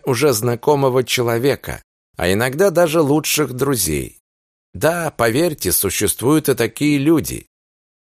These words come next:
Я думаю, вы и сами когда-либо попадали в такую ситуацию, когда, увидев человека,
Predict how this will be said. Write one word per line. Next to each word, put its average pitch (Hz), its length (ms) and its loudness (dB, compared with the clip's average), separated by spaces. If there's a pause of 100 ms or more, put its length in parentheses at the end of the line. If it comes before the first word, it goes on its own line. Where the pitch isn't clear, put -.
(120)
Я 123 240 2
думаю, 175 480 2
вы 156 220 2
и 151 40 2
сами 180 380 0
когда-либо 139 800 0
попадали 131 560 0
в - 100 -4
такую 123 440 0
ситуацию, 117 880 -2 (260)
когда, 90 400 0
увидев 113 420 -2
человека, 90 720 -2